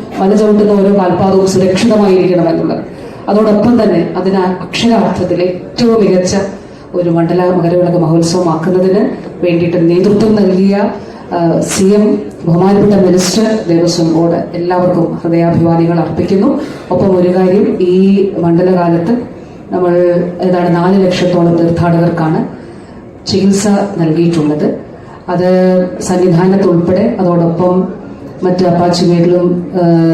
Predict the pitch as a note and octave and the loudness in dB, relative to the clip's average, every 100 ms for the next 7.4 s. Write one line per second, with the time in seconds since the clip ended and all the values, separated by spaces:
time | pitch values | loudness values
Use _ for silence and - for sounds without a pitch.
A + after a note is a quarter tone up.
0 | E3 E3+ F3+ F3+ E3+ E3 E3 E3+ F#3 - | 0 0 0 2 2 4 4 2 0 -4
1 | - F3+ G3 F3+ E3+ E3 F3+ F3+ G3 A#3 | -6 -2 0 0 0 0 0 0 -2 -4
2 | A3 - F#3 F3 F3+ F3+ F3 - - - | -4 -2 0 2 2 2 0 -4 -8 -14
3 | - - E3+ E3+ F3+ F3 E3 F3+ F3+ F#3 | -14 -4 0 2 2 2 2 2 0 0
4 | F3 F3 F3 E3 E3+ F3 E3+ D#3+ F3 E3 | 0 0 0 0 0 2 0 0 0 0
5 | E3 D#3+ D#3+ D#3+ D#3+ E3 E3+ E3 E3 E3 | 0 0 0 2 2 2 2 0 0 0
6 | E3 E3 E3 D#3+ D#3 E3 D#3+ D#3+ D#3 D#3+ | 0 0 0 0 0 0 0 0 0 -2
7 | E3 - - | -2 -2 -4